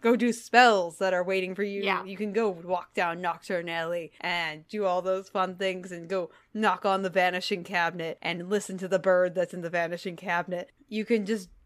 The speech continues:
Speaker 1: be a part of every single thing that's there. It's not a display for you. It, it's a world that you're now living in.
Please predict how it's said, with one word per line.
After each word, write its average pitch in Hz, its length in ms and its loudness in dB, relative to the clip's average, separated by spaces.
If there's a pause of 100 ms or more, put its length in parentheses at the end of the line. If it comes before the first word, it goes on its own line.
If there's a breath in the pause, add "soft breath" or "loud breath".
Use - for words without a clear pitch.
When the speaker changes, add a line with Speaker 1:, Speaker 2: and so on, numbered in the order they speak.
Speaker 1:
be 233 180 2
a 180 80 2
part 208 400 4
of 180 140 -4
every 190 260 0
single 190 360 -2
thing 185 280 0
that's 175 300 -4
there. 175 500 0
It's 196 320 -6
not 226 400 4 (100)
a 214 140 2
display 202 920 -2
for 269 180 -2
you. 311 440 -2
It, 214 480 -2
it's 226 220 -2
a 220 80 2
world 220 440 2
that 196 180 0
you're 202 120 -2
now 185 280 2
living 165 500 -8
in. 151 420 -14